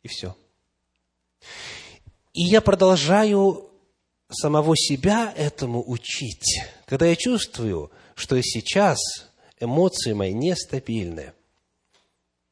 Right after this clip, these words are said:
я нуждаюсь в особой силе от Господа, чтобы не сказать лишнего. Будьте особо настороже, когда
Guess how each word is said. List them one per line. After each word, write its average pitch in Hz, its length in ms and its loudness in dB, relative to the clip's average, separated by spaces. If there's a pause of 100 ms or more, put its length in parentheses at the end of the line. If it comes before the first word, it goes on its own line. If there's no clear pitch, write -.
(160)
я 101 160 -6
нуждаюсь 98 460 0
в 78 40 -6
особой 147 380 -4
силе 110 320 -6
от 98 140 -8
Господа, - 520 -10
чтобы 85 560 -8 (380)
не 156 540 -4 (180)
сказать 95 960 -10 (420)
лишнего. - 760 -14 (2000)
Будьте 127 460 0
особо 156 920 0
настороже, 110 1120 -6
когда 92 340 -6